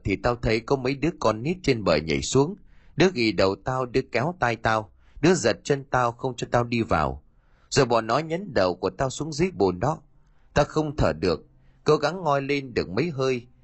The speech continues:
hít không khí nhưng mà miệng dính bùn không kịp gọi mày. Cứ thế nó nhấn tao xuống nước.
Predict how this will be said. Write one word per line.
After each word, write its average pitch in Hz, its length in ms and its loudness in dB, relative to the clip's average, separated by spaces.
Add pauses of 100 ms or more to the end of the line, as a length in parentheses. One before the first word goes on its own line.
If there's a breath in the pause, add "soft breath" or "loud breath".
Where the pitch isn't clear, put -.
(140)
hít 180 220 2
không 131 220 2
khí 131 280 2
nhưng 135 160 0
mà 82 120 2
miệng 85 340 -2
dính 139 280 -2
bùn 82 300 2
không 147 260 0
kịp 95 180 2
gọi - 220 -2
mày. 76 280 -2 (720)
Cứ 180 140 4
thế 175 200 0
nó 185 100 -4
nhấn 165 300 -2
tao 110 160 0
xuống 127 300 -6
nước. 208 180 0